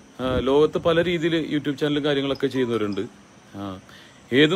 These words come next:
നിമിഷവും നമ്മുടെ ഇപ്പോൾ ഒരു കോവിഡ് പ്രതിസന്ധിയിലാണ് നിൽക്കുന്നത്. ഏത് നിമിഷവും നമ്മൾ ഈ രോഗാണുക്കൾ ബാധിക്കാതിരിക്കുന്നതിന് നമ്മൾ രാത്രി ദൈവത്തിനോട് നന്ദി പറയണം.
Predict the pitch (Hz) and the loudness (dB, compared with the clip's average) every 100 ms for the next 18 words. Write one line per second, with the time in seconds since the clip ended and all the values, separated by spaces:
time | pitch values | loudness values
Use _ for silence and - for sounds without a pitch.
0 | 180 151 147 120 117 135 139 117 139 139 | 4 2 2 0 0 0 -2 -4 -2 -2
1 | 139 127 120 127 127 139 135 117 - 117 | 0 0 2 0 0 0 0 -4 -4 -4
2 | 120 127 110 98 95 90 107 120 139 135 | -2 -2 -4 -4 -6 -4 -2 -2 -2 -4
3 | 113 131 139 - 127 131 131 - 127 131 | -4 -4 -4 -6 -6 -4 -4 -6 -8 -6
4 | 131 120 120 120 127 120 139 120 117 117 | -4 -2 -2 -2 -4 -4 -4 -2 -2 -2
5 | - 135 135 135 107 131 127 131 131 123 | -2 -2 0 -4 -4 -4 0 0 -2 -4
6 | 123 123 113 110 123 120 113 107 113 113 | -2 -2 -4 -6 -8 -4 -4 -4 -6 -6
7 | 101 98 92 73 | -6 -6 -6 -8